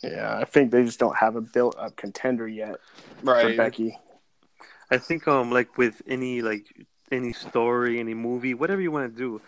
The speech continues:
Speaker 3: every great hero needs a, a good villain. And once you, you know, Ronda left, there was really no one else to fill that void. No one really credible enough to, to step up to that level of where Becky's at. You know, she hasn't had that many,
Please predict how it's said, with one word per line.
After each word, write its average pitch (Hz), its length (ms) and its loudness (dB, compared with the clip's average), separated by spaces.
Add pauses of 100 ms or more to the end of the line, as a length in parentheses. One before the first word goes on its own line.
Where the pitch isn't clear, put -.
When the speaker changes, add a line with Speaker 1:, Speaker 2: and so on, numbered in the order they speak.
(320)
Speaker 3:
every 135 240 -2 (200)
great 127 280 -2 (140)
hero 139 280 -8
needs 113 240 -12
a, 107 460 -14
a 104 40 -8
good 113 240 -2
villain. 110 480 2
And 107 340 -8
once 131 380 -2
you, 135 160 -8 (140)
you 135 60 -2
know, 123 120 0
Ronda 117 360 -2
left, 120 360 -6 (100)
there 120 100 -4
was 120 280 -10 (120)
really 170 280 -2
no 147 160 -2
one 143 260 -2
else 131 240 -4
to - 120 -10
fill 123 260 -4
that 107 280 -6
void. 120 300 -4
No 123 80 -2
one 127 260 -2 (600)
really 131 220 0
credible 120 500 0
enough 113 260 -6 (140)
to, 107 160 -14 (440)
to 117 200 -10
step 120 240 0
up 120 160 4
to 120 100 0
that 107 200 4
level 113 280 -2
of 104 100 -10
where 107 180 -6
Becky's 107 460 -8
at. 110 300 -6 (140)
You - 60 -10
know, 110 120 -18 (100)
she 123 80 -18
hasn't 123 300 -12
had 123 200 -2 (480)
that 117 100 2
many, 117 260 -6